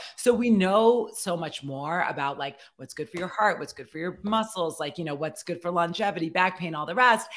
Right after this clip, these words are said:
At the same time, like, you can know all that. And, like, unless you enjoy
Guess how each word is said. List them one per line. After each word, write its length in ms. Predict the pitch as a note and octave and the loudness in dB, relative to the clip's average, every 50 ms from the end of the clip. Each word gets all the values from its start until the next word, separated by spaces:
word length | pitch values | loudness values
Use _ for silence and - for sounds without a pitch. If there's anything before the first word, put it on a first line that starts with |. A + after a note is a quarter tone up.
| - - - - - - - | -14 -14 -14 -16 -8 2 4
At 200 | C4 C#4+ - - | 4 4 4 2
the 100 | E4+ E4 | -4 -4
same 400 | - - - A#3+ A3+ A3+ A3 G#3 | -4 -4 -4 -2 -2 0 -2 -2
time, 560 | - - - A#3+ D#4+ - - D4+ A3+ G3 F#3 | -4 -8 -12 -10 -6 -4 -2 0 0 0 0
like, 220 | E3+ E3+ E3+ - - - - _ | 0 0 -2 -2 -8 -18 -16 _
you 160 | - G3+ C4 | 2 2 2
can 320 | C4 - E4 - D#4 A3 F3 | 2 4 0 0 2 2 2
know 280 | D#3 D3+ D#3+ G3 G#3 | 2 2 2 4 2
all 280 | - - D#3 D3+ D#3 D#3+ | 2 2 2 2 0 0
that. 400 | C3+ C#3+ C3 B2+ C3+ D#3+ G3 - - | -2 0 2 4 4 4 2 2 -2
And, 120 | - F3 F3 | -8 -8 -8
like, 200 | E3 E3 E3 - | -8 -10 -10 -10
unless 480 | E3+ F3+ E3+ E3+ E3 F3+ G#3 G3+ - - | -12 -10 -8 -8 -8 -8 -8 -8 -10 -10
you 120 | B3 B3 | -10 -10
enjoy 600 | - - F#3 D#3+ D3+ A#2+ A#2 C#3 C3+ C#3+ D3 D#3 | -6 -4 -4 -4 -4 -6 -6 -6 -4 -4 -4 -4